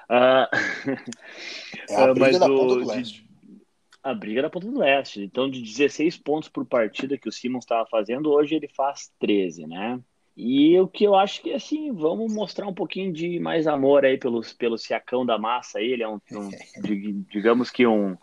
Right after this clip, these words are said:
Speaker 1: um top quinze hoje. Dá pra botar ele como um top quinze, vai. Ah, e tá carregando aí o Toronto, né? Ele e o, e o, e o Van Vliet.
Speaker 2: O, o Pascal Siakam, né, e, e o Ben Simmons que,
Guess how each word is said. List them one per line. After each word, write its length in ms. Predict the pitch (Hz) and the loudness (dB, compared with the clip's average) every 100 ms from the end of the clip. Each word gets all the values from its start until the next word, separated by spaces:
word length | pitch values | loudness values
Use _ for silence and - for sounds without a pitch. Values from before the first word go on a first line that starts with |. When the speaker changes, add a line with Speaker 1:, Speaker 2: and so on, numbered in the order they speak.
| - - | -16 -8
Speaker 1:
um 140 | 110 | -6
top 380 | - 135 135 - | 2 2 2 -4
quinze 420 | - 156 151 117 | -2 2 2 4
hoje. 360 | 123 139 117 90 _ _ _ _ | 4 4 0 -10 _ _ _ _
Dá 140 | 113 113 | -8 -4
pra 100 | 143 | -2
botar 300 | 120 113 123 | -2 -2 -2
ele 100 | 110 | -2
como 180 | 113 110 | -4 -6
um 60 | |
top 320 | 98 107 - - | -4 -6 -6 -10
quinze, 340 | 107 104 82 | -8 -6 -8
vai. 340 | 87 98 87 - _ - - _ - 98 | -2 -2 -2 -8 _ -20 -20 _ -6 2
Ah, 640 | 101 101 101 98 98 - - | 4 4 2 0 -4 -8 -10
e 300 | 92 104 104 | -10 -10 -6
tá 200 | 117 123 | -4 -4
carregando 540 | 170 190 185 180 196 | -6 -6 -2 -2 0
aí 80 | 190 | 0
o 220 | 196 208 | 2 0
Toronto, 440 | 190 160 151 - | -4 -4 -4 -6
né? 200 | 110 107 | -8 -4
Ele 220 | 101 120 156 | -2 0 0
e 40 | |
o, 220 | 170 175 | -2 -4
e 120 | 190 | -6
o, 120 | 190 156 | -4 -2
e 160 | 151 | -2
o 280 | 156 156 151 | 0 -2 -2
Van 200 | 143 147 | -4 -6
Vliet. 320 | 120 113 107 - _ - | -4 -6 -6 -10 _ -16
Speaker 2:
O, 480 | 110 104 98 - 110 | -10 -8 -6 -6 -6
o 40 | |
Pascal 300 | - 117 117 | -4 -2 -2
Siakam, 480 | - - 104 - 135 | 0 0 0 -4 -8
né, 240 | 113 123 | -4 -2
e, 340 | 123 104 90 101 | -2 -4 -10 -10
e 40 | |
o 120 | 104 | -10
Ben 260 | - 107 101 | -8 -8 -6
Simmons 420 | - 113 135 123 | -6 -4 -4 -6
que, 340 | - 107 101 | -8 -8 -8